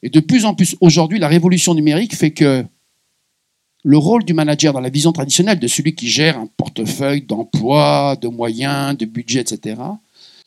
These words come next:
s'estompe. En tout cas, on aura besoin de beaucoup moins de managers dans les entreprises, disons-le ensemble, et y compris ici, y compris par rapport à votre organisation, et de plus en plus d'experts, c'est-à-dire de gens reconnus dans leur capacité, j'allais dire, à développer, euh, les expertises.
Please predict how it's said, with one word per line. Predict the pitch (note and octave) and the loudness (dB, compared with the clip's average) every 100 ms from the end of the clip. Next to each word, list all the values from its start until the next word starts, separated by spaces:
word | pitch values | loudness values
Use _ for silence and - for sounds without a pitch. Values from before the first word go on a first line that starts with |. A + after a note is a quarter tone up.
| _ | _
s'estompe. | - - C#3 - F#3 G#3 | -8 -2 -2 0 0 -2
En | |
tout | C#3+ D3+ | 2 2
cas, | - C#3 | 2 -2
on | C3+ | -2
aura | B2+ | -2
besoin | B2+ C3 C3 | -2 -2 -4
de | A2+ | -8
beaucoup | A#2+ G3 G#3+ | 4 4 4
moins | F3 D#3+ | 2 0
de | C#3+ | 0
managers | B2+ B2 B2 A2+ | -4 -6 -6 -8
dans | G#2+ | -8
les | G#2 | -12
entreprises, | G2+ - - - - - _ _ | -12 -16 -14 -14 -14 -20 _ _
disons-le | G#2+ B2 C3+ C3 | -12 -8 -4 -4
ensemble, | B2 A#2+ - B3 D3+ | -4 -4 -4 -4 -2
et | |
y | C3 | -4
compris | - B2 C3 | -4 -6 -6
ici, | A#2+ - A3 B3 | -4 -2 -2 -2
y | F3+ | -4
compris | C3 - D#3 | -4 -4 -4
par | A#2 | -6
rapport | A#2+ A#2 A#2 | -10 -10 -8
à | |
votre | A#2 A2 | -8 -6
organisation, | A2+ A#2 A#2+ A#2 A2+ - D3 - _ _ _ _ _ _ - | -6 -4 -4 -4 -4 -4 -6 -10 _ _ _ _ _ _ 2
et | |
de | C#3+ | 2
plus | D#3 D#3+ | 4 4
en | D3+ | 4
plus | C#3+ E3+ | 2 2
d'experts, | C3 B2 - F#2+ C3 - _ _ _ | 2 -4 -4 -8 -10 -14 _ _ _
c'est-à-dire | - - C3 C3 | -14 -8 -6 -4
de | B2 | -4
gens | C#3 B2+ | -2 -2
reconnus | A2+ E3 D#3 C#3 E3+ | 0 2 4 2 2
dans | A2+ | -2
leur | B2 | -4
capacité, | - B2 B2+ - A2 B2 B2+ | -6 -8 -6 -6 -8 -8 -6
j'allais | A2+ G#2+ | -4 -4
dire, | G#2+ A#2+ | -6 -10
à | G#2 | -10
développer, | A#2+ A2 A2 G#2+ A#2+ _ _ - - _ _ | -8 -6 -6 -6 -8 _ _ -20 -20 _ _
euh, | - G#2+ | -10 -8
les | A2 A2 | -8 -10
expertises. | A2 - - - | -12 -16 -16 -20